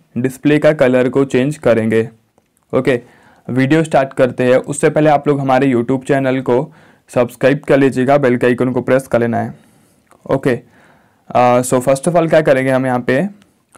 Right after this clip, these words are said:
अ, फ़ोन में सेटिंग्स को ओपन करें, उसके बाद हमें डिस्प्ले पे क्लिक करना है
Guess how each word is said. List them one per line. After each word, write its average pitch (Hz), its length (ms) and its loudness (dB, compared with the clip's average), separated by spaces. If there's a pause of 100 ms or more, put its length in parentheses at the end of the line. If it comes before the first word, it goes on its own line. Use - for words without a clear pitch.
(120)
अ, 127 160 4
फ़ोन 139 300 0
में 151 160 0
सेटिंग्स 135 400 -2
को 143 120 0
ओपन 135 260 0
करें, 139 320 2 (680)
उसके 143 260 -2
बाद 156 200 2
हमें 151 220 2
डिस्प्ले 143 320 -2
पे 151 120 -2
क्लिक 143 240 -2
करना 135 240 0
है 139 260 -4